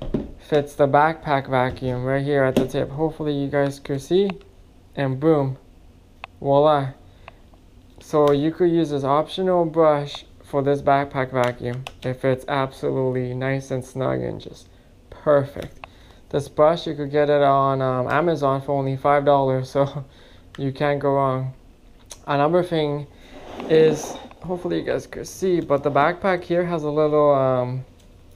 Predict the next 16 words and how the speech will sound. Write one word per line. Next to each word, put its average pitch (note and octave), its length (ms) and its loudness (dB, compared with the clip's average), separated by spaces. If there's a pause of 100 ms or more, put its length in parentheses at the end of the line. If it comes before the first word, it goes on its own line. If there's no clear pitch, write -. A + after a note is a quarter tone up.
(380)
strap - 720 -2
here G#3+ 300 0
too, A#3 460 -2 (440)
and C#3+ 160 -4
that D#3 240 2
is F3 220 -2
to E3 140 -6
put D3+ 280 -2
your D3 200 2
accessory D3 720 -2
here. G#3 280 2
Just, D3+ 400 -10 (280)
um, C#3 360 0
leave C#3 160 -2
it C3+ 100 -2
hanging, D#3+ 580 0